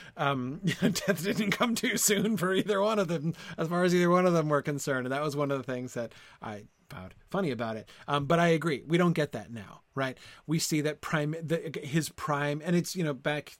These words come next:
to, as George was saying, it's about his sorrow, first and foremost, right?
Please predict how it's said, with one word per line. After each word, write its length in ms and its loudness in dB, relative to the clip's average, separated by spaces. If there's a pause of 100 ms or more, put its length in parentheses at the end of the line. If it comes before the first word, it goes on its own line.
to, 280 -2
as 160 -8
George 340 0
was 160 -6
saying, 360 -8 (260)
it's 140 -4
about 200 -2
his 140 -6
sorrow, 520 -6 (260)
first 280 -8
and 140 -10
foremost, 560 -14 (240)
right? 220 -6